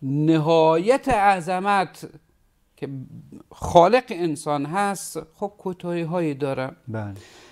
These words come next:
Speaker 1: حضرت امام صادق می‌فرماید اگر هیچ چیزی برای انسان نباشه جز اون عرضهٔ اعمال انسان در روز حساب در محضر خداوند،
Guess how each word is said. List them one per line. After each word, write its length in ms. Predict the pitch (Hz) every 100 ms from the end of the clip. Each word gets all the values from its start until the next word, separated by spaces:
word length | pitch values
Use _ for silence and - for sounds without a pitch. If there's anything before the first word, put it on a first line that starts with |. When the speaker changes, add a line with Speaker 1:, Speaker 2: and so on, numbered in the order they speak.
| _ -
Speaker 1:
حضرت 440 | 160 160 180 165
امام 360 | 175 170 165 160
صادق 460 | 160 160 160 165
می‌فرماید 720 | 170 160 160 160 165 160 156 -
اگر 400 | 160 156 165 160
هیچ 420 | 156 175 170 165
چیزی 540 | - - 269 277 254
برای 440 | 226 214 202 190 180
انسان 440 | 180 170 170 170
نباشه 580 | 165 156 160 165 151 139
جز 260 | 143 240 180
اون 200 | 233 240
عرضهٔ 580 | 208 190 180 165 220 226
اعمال 480 | 185 180 175 202 208
انسان 480 | - 165 160 196 180
در 160 | 156
روز 280 | 156 185 175
حساب 500 | 160 151 156 180 170
در 180 | 151 165
محضر 500 | 165 139 135 160 156
خداوند، 880 | 147 131 117 127 127 104 - 76